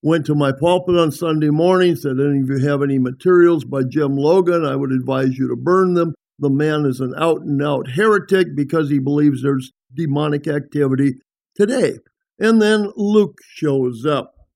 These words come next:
or doesn't <laughs> show up to be exact. And so we began to experience in our home not only a Luke, but also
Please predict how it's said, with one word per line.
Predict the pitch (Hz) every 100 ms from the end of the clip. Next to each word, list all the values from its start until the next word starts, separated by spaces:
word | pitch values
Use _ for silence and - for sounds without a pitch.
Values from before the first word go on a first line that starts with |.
| _ _
or | - 165 160 139
doesn't | 131 135 208 160 147 -
<laughs> |
show | - - 165 120 185
up | - - -
to | 175
be | 127 156 165
exact. | 156 117 135 131 - - _ _ _ _ _ _
And | - 202 220 214 202 175 131
so | - 226 226 226 226 202 170 185 _ _ _ _ _ 277
we | 190 233 254 240
began | 202 190 175 156 208 240 233 226
to | 208 190
experience | 175 - - 214 226 220 208 -
in | 180 180
our | 185 185
home | 202 208 196
not | 190 208 196
only | 196 190 185 185 170 160 - -
a | 147 151
Luke, | 170 226 247 - 185
but | 156 156 175 180
also | 202 214 147 196 190 190